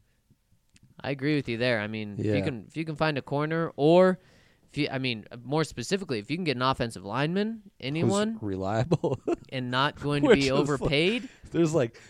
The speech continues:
Speaker 2: fifteen starters in the entire N F L who are reliable. We are in
Speaker 1: Exactly.
Speaker 2: such an O-line crisis.
Speaker 1: So
Speaker 2: It's
Speaker 1: how tough
Speaker 2: crazy.
Speaker 1: is it in free agency to get a good offensive lineman that doesn't blow the bank?
Speaker 2: It's basically impossible.
Speaker 1: It,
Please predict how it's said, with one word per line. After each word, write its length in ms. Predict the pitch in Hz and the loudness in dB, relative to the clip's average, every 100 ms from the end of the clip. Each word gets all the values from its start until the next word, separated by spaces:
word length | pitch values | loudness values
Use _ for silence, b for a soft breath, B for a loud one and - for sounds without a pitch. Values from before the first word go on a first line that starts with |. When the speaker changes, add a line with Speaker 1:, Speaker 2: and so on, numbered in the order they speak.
| B | B
Speaker 2:
fifteen 600 | - - 143 - 139 127 | -4 0 0 0 -2 -2
starters 560 | 123 - 113 110 107 107 | -2 4 6 6 4 0
in 120 | 117 | 0
the 100 | 117 | 2
entire 440 | 117 117 170 156 147 | 2 4 8 10 10
N 180 | 131 120 | 8 6
F 160 | 113 | 2
L 200 | 117 110 | 4 4
who 100 | 110 | 4
are 160 | 110 107 | 2 2
reliable. 580 | 104 104 104 104 107 110 | 2 2 2 2 0 0
We 140 | 120 | 4
are 140 | 120 | 6
in 80 | 110 107 | 6 4
Speaker 1:
Exactly. 220 | - 95 | 0 0
Speaker 2:
such 260 | 135 123 127 | 4 4 2
an 140 | 110 | -4
O-line 420 | 110 110 107 101 95 | 0 2 2 0 -4
crisis. 380 | 107 98 - - | -8 -8 -8 -8
Speaker 1:
So 60 | |
Speaker 2:
It's 80 | 147 | -4
Speaker 1:
how 140 | 180 | -2
tough 300 | 202 107 185 180 | 0 -2 -2 -2
Speaker 2:
crazy. 100 | 143 | -4
Speaker 1:
is 100 | 117 | -2
it 180 | 110 - | -4 -4
in 160 | - 120 | -8 -10
free 280 | - 131 123 | -6 -2 0
agency 680 | 120 110 101 - - - - b b b | -2 -4 -12 -14 -14 -16 -20 b b b
to 80 | - | -8
get 120 | 123 | -4
a 60 | 117 | -4
good 240 | 101 131 | -2 -2
offensive 520 | 117 104 92 98 95 104 | -2 -4 -10 -16 -14 -14
lineman 420 | 98 - - 131 - _ _ | -14 -16 -16 -18 -20 _ _
that 160 | 147 151 | -2 2
doesn't 600 | 208 202 175 156 - - | 2 2 -4 -14 -12 -4
blow 320 | 180 202 226 | 0 4 4
the 100 | 220 | 2
bank? 540 | 175 233 285 214 - - - | 0 2 2 -2 -8 -20 -20
Speaker 2:
It's 140 | - | -8
basically 420 | 107 104 104 101 | -4 -2 -4 -6
impossible. 440 | 98 98 87 - 117 | -6 -8 -10 -8 -6
Speaker 1:
It, 140 | 120 | -6